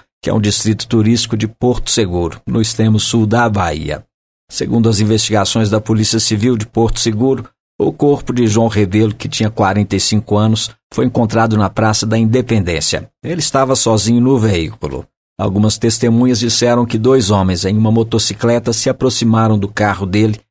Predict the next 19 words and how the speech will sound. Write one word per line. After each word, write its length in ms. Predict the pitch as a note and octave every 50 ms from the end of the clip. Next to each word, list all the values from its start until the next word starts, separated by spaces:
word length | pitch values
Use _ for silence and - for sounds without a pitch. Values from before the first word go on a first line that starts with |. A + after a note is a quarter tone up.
| _ _ -
atiraram 540 | G#2+ A2 - - A2+ A#2 A#2 A#2+ B2 B2 A#2+
a 60 | A2+
queima-roupa 840 | A2+ - C#3 C#3 C3 A2+ E2+ F2+ F#2+ F#2 E2+ - - F2+ F2 -
e 160 | - B2 C3
fugiram. 560 | B2 - C3+ A#2 E2+ F2 F2+ E2 D#2 D2+ D2+ G2+ - _ _
O 120 | - A2 G#2+
crime 400 | - - A2 A#2 A2+ A2 G#2 G#2+ - _ _ _
é 140 | - -
investigado 580 | A2 G#2 G#2 G#2+ G2+ - G#2 F#2+ G2+ G2+ G2 F#2
pela 240 | - - G2+ G2+ G2
delegacia 680 | F#2+ G#2 G2+ G2+ G2 F#2+ G2+ F#2 F#2 - - A2 G#2+
do 120 | G#2+ G2+ A2
município. 720 | A#2 B2 B2+ A#2+ G#2+ - - - E2 C#2+ - - - - - _ _ _ _ _ _ _
Uma 240 | - B2 A#2+ A#2+ A2+
coisa 280 | A2+ A#2 B2 A#2 G#2+ G#2+
que 80 | -
chamou 280 | - - A2 G#2 G#2+ G#2+
bastante 460 | G#2 G2+ G2 - - - A2 G#2 A2+
atenção 560 | G#2+ G#2 - A2+ A2+ - - B2+ B2 B2 A#2